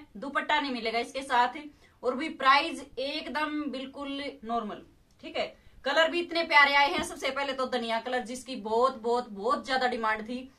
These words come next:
तो भाई वो कलर भी आ गया है अपना। जिसकी जितनी डिमांड हो, अपना order लगा सको हो, ठीक है जी। कलर बहुत प्यारे प्यारे आए हैं, ये देख सको, बिल्कुल English chart आया, ठीक है। Design देखना एकदम मस्त वाले रहेंगे। और सबसे पहले दिखा दें आपका favorite color।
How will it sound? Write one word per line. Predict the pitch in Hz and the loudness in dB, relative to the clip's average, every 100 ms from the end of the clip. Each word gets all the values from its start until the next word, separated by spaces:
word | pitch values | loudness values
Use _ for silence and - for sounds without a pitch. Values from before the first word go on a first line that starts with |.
| - - | -16 -6
तो | 226 | -4
भाई | 262 | -2
वो | 247 262 | 0 0
कलर | 254 220 | 2 0
भी | 208 | 0
आ | 208 208 | -4 -2
गया | 214 | 0
है | 220 | 0
अपना। | 226 247 254 - _ - | 0 -4 -6 -14 _ -14
जिसकी | 202 - - 320 | -8 -6 -6 -6
जितनी | 302 294 269 | -6 -6 -6
डिमांड | 285 262 277 | 0 2 4
हो, | 254 | 4
अपना | 247 247 240 | 2 2 2
order | 233 226 | 2 0
लगा | 220 202 190 | -4 0 0
सको | 208 254 | 0 -4
हो, | 262 233 - - - | -2 -4 -8 -20 -16
ठीक | 285 | -6
है | 254 | -4
जी। | 208 | -6
कलर | - 247 269 | -6 -2 -2
बहुत | 233 226 226 | -2 -4 0
प्यारे | 247 247 | 0 2
प्यारे | 220 190 | -4 -4
आए | 185 | -6
हैं, | 226 208 | -6 -8
ये | |
देख | 202 214 | -10 -12
सको, | - 202 214 196 | -12 -14 -14 -12
बिल्कुल | 196 269 277 285 | -10 -8 -8 -10
English | - 254 254 254 | -8 -6 -6 -4
chart | 233 214 214 | -2 -2 -2
आया, | 165 139 - _ _ - | -6 -6 -14 _ _ -16
ठीक | 285 | -12
है। | 170 - _ - _ | -12 -12 _ -20 _
Design | 185 247 262 285 294 | -8 -4 0 2 2
देखना | 269 311 277 | 0 2 2
एकदम | 269 262 269 | 2 0 -2
मस्त | 262 254 254 | -2 -2 2
वाले | 226 226 | 4 4
रहेंगे। | 233 294 254 269 - _ - - _ _ - - _ | -2 0 2 2 -2 _ -20 -20 _ _ -20 -20 _
और | - 220 | -8 -8
सबसे | 285 285 269 | -6 -2 0
पहले | 254 254 247 | 2 2 0
दिखा | 240 240 226 | -2 2 4
दें | 233 | 4
आपका | 233 - 214 | 0 0 -2
favorite | 214 214 214 233 | -2 -4 -2 -4
color। | - 262 277 | -4 -4 -4